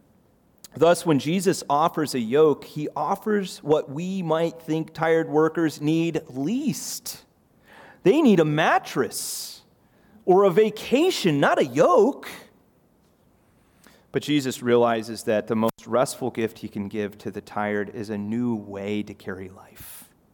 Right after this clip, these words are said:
a fresh way to bear responsibilities. Realism sees that life is a succession of burdens. We, we cannot get away from them. Thus, instead of offering escape,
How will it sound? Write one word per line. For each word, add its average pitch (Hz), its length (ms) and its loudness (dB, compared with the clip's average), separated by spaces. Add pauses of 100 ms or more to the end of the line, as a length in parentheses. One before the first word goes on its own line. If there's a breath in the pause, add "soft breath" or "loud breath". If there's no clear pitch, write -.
(380 soft breath)
a 117 60 -8
fresh 139 320 -2
way 117 440 -4
to 110 100 -12
bear 110 360 -6
responsibilities. 107 1300 -10 (1080 soft breath)
Realism 214 480 4
sees 165 220 -4 (160)
that 135 180 2
life 143 400 -2
is 131 120 -6
a 117 60 -8
succession 143 680 -4
of 107 160 -6
burdens. 110 540 0
We, 131 240 -2
we 143 120 -2
cannot 170 480 -2
get 175 120 0
away 120 420 0
from 104 260 -6
them. 90 220 -14 (880 soft breath)
Thus, 214 320 2
instead 190 320 0
of 190 160 2 (100)
offering 180 540 0
escape, 135 640 -2